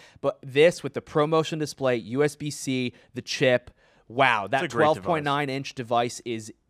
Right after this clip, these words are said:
Speaker 1: insanity.
Speaker 2: I'm not gonna lie, I'm a,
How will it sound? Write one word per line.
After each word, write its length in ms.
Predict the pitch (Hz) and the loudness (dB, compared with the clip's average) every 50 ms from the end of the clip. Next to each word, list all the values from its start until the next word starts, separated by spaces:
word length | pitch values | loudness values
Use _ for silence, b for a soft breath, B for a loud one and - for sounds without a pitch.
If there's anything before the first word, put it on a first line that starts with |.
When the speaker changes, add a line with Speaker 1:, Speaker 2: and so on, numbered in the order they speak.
| 123 120 131 131 131 131 123 - _ | -8 -6 -6 -6 -6 -8 -10 -12 _
Speaker 1:
insanity. 1080 | _ - - - - - - - - 180 151 147 147 147 139 123 101 95 - - _ _ _ _ - | _ -20 -18 -18 -16 -16 -14 -4 0 2 4 4 4 4 2 0 -4 -8 -12 -16 _ _ _ _ -6
Speaker 2:
I'm 80 | 135 | -2
not 160 | 139 156 165 - | -2 -2 -2 -2
gonna 120 | 185 151 | -4 -4
lie, 180 | 120 107 110 - | -2 -2 -4 -2
I'm 180 | - 123 123 139 | -2 -2 -2 -4
a, 80 | 143 | -6